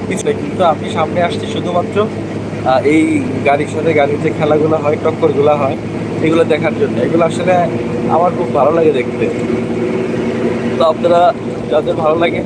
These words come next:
তারা আমার লাইভটা দেখতে থাকুন। অনেক সময় গাড়ি ওভারপাসটা দেখতে অনেক মজা লাগে। এই, এ, গাড়িগুলো যখন বাউলি দেয়, তখন আর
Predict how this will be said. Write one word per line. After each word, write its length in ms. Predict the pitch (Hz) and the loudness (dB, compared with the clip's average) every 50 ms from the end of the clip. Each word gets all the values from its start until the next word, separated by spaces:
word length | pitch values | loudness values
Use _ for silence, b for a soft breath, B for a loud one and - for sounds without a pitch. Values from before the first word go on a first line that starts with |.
| - - | -2 0
তারা 160 | 156 160 156 | 0 2 2
আমার 180 | 156 170 160 156 | 2 2 2 2
লাইভটা 300 | 147 151 160 156 165 160 | 2 2 2 2 0 0
দেখতে 240 | 165 160 - 165 160 | 0 2 2 2 2
থাকুন। 320 | 160 160 180 185 190 220 - - - - - - - - - - - - - - - - - - | 2 2 2 2 2 2 0 -2 -4 -4 -4 -6 -6 -6 -8 -8 -6 -6 -4 -4 -4 -4 -2 0
অনেক 220 | - 165 175 170 170 | 0 2 2 0 0
সময় 260 | - 180 175 175 180 - | 0 0 2 2 2 2
গাড়ি 220 | 156 160 175 175 180 | 2 2 2 2 2
ওভারপাসটা 520 | 180 190 180 - - 180 - - 180 175 | 2 2 2 2 0 -2 -2 -2 -2 0
দেখতে 420 | 165 165 160 - - 190 190 165 | 2 2 0 0 2 2 2 2
অনেক 180 | 131 139 156 156 151 160 | 2 0 -2 -4 -4 -2
মজা 220 | 160 151 175 156 | -2 0 2 2
লাগে। 300 | 143 117 - - - - | 2 2 0 0 -4 -2
এই, 80 | 190 208 | 0 0
এ, 420 | 202 - - - - 135 131 135 - - - - - - - - | -2 -2 -4 -4 -2 -2 -2 -2 -2 -4 -6 -6 -6 -6 -4 0
গাড়িগুলো 440 | 147 143 147 151 156 151 160 175 180 | 2 2 2 2 0 -2 0 2 2
যখন 260 | 170 175 165 175 175 165 | 2 2 0 -2 -2 0
বাউলি 320 | 165 165 170 170 170 165 | 2 2 2 2 0 -2
দেয়, 220 | 147 147 156 190 220 - - - - - - - - - - | -2 0 -2 -2 -2 -4 -8 -10 -10 -10 -10 -10 -8 -6 -4
তখন 220 | 156 165 156 175 | -4 -4 -2 0
আর 100 | 165 175 | -2 -2